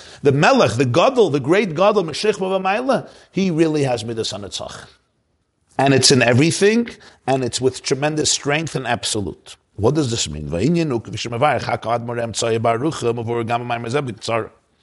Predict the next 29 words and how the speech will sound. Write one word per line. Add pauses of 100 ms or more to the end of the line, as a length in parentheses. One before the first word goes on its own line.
(420)
On
this,
there's
a
maimer
from
the
Mittler
Rebbe, (960)
in
Torah's
Chai
in
Parshas
Bo, (380)
and
it's
also
explained
in
this
Maimer
Basi
Legani
of
the
Rebbe
Rayatz
briefly.